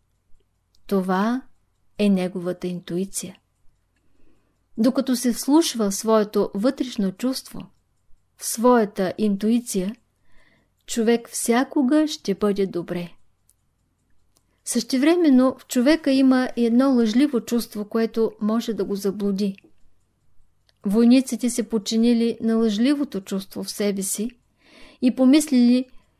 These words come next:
че както вчера били добре, и днес ще бъдат добре, но не излязло така. Офицерът послушал своето вярно чувство, своята интуиция.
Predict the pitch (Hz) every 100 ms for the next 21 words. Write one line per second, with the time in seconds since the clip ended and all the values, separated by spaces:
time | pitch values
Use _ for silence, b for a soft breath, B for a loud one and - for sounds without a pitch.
0 | _ _ _ - 226 220 226 240 277 -
1 | 311 311 269 214 208 202 190 202 214 294
2 | 339 _ _ _ 269 262 240 277 294 -
3 | 214 208 202 196 202 185 185 170 _ _
4 | _ _ - - 208 214 226 254 233 190
5 | 175 170 180 202 208 233 240 196 190 -
6 | _ _ _ _ - _ _ _ _ _
7 | - _ _ - 226 233 202 262 254 247
8 | - - _ 208 202 254 247 233 220 226
9 | - 226 226 226 214 202 226 247 220 196
10 | 165 - - - - _ _ _ _ -
11 | _ _ _ - 208 220 226 226 214 202
12 | - 214 196 202 196 196 - 180